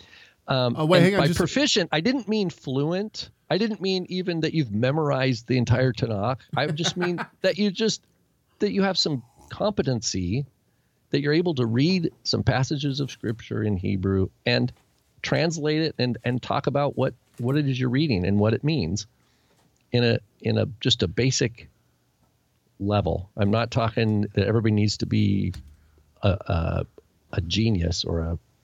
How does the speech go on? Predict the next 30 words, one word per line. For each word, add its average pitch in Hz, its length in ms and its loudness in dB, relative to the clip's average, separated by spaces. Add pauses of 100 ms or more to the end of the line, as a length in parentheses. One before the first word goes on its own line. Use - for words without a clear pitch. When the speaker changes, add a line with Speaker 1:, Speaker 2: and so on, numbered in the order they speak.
(640)
Speaker 1:
photographic 110 580 2
memory 98 360 -2
kind 80 180 -6
of 78 80 -10
person. - 260 -8
Speaker 2:
Can 202 120 -4
I 277 140 -2
just 311 260 -4
make 226 220 -2
one 165 200 0
observation 131 680 -2
here 127 220 0
before 120 240 -2
we 113 120 0
go 98 200 0
on? 92 320 -2
We've 196 300 -4
go-, 139 180 -8
I 143 80 -2
mean, 143 140 4
we've 202 160 -4
gotten 135 240 0
a 117 60 2
lot 123 460 2
of 110 100 -2
response 104 580 -2
on 95 120 -4
this. 95 200 -12
We 120 100 -4
got 117 300 2